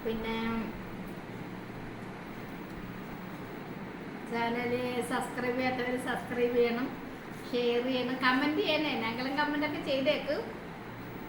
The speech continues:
ഞാൻ കുറേ, ഞാൻ മിക്കവാറും തന്നെ നോക്കാറുണ്ട്. പിന്നെ ഞാൻ കൂടുതലും അച്ചായൻ്റെത്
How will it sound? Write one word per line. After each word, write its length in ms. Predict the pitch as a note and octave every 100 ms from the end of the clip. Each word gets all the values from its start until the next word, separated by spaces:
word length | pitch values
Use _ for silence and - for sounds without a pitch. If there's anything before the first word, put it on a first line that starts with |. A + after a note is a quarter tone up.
| - - - - - -
ഞാൻ 100 | G#4
കുറേ, 160 | G#4+ F4 D4+
ഞാൻ 120 | D4+ E4
മിക്കവാറും 540 | F4 D4+ D#4 D#4+ D#4+ D#4+
തന്നെ 160 | D#4 D#4 D4
നോക്കാറുണ്ട്. 400 | C#4 C#4 C#4 C#4
പിന്നെ 140 | C#4 D4
ഞാൻ 80 | D4 C#4+
കൂടുതലും 440 | C#4+ C#4+ C#4 D4+ - - - - -
അച്ചായൻ്റെത് 640 | A#3+ - C#4+ C4+ A#3 A3+